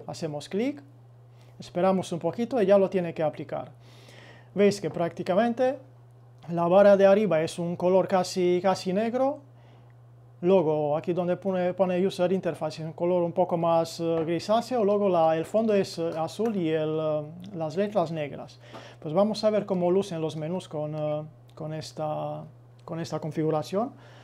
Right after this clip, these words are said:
Pues ya, ya lo veis, si entramos en el menú del modelo, pues veis que todo tiene este tono azulado y, y las letras, ¿no? El texto está en color, en color blanco.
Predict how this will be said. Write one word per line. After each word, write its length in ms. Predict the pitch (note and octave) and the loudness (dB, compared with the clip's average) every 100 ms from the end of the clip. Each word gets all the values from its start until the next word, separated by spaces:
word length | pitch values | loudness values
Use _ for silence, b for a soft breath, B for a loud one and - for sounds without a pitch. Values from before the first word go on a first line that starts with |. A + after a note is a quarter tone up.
| B B B B B - | B B B B B -12
Pues 160 | E3 | -8
ya, 440 | D#3+ D#3 D3+ D3 D3+ | -2 0 0 -2 -2
ya 140 | D#3 | 0
lo 100 | D#3 | 0
veis, 320 | D3+ A3 A#3+ - | 2 2 0 -4
si 80 | |
entramos 480 | D#3+ D#3 E3+ E3 D#3+ | -6 -2 -2 -2 -4
en 120 | E3 | -6
el 60 | D#3+ | -4
menú 240 | D#3+ D#3+ | -4 -4
del 160 | D#3 D#3+ | -2 -2
modelo, 380 | D3+ F3 A3 A#3 | 0 0 2 0
pues 160 | E3 | 0
veis 160 | F3 F3+ | 0 -2
que 140 | F3 | -4
todo 320 | E3 G#3 G#3+ G#3 | -2 0 2 2
tiene 260 | G#3 G3 | 2 2
este 300 | G3 - F3 | 0 2 0
tono 420 | E3 G#3+ A3+ A3+ | 2 0 2 4
azulado 600 | F3 - E3+ F#3+ G#3 A#3+ F#3 | 2 2 0 2 2 0 0
y, 520 | D#3 D3+ D#3 D3+ D3+ - - - - - - B B B B B B B B - - | -2 -2 -4 -4 -8 -14 -20 -20 -20 -20 -20 B B B B B B B B -20 -6
y 100 | E3+ | -2
las 240 | E3 E3 D#3+ | 0 0 4
letras, 680 | F#3 G#3 A#3+ B3 B3+ - | 4 4 0 0 0 -6
¿no? 200 | F3+ F#3+ | -4 0
El 300 | F#3+ E3 F3 | 2 2 0
texto 480 | F3+ G#3 G#3 - B3+ | 2 0 0 -2 0
está 320 | E3+ - G3+ | 0 0 2
en 100 | G#3 | 2
color, 640 | G3+ E3+ F#3 G#3 G#3+ G#3 E3+ | 2 2 4 4 4 2 2
en 140 | D#3+ | -2
color 300 | E3 F3 E3 | 0 2 2
blanco. 440 | D3+ D3+ C3+ - | 2 -2 -2 -12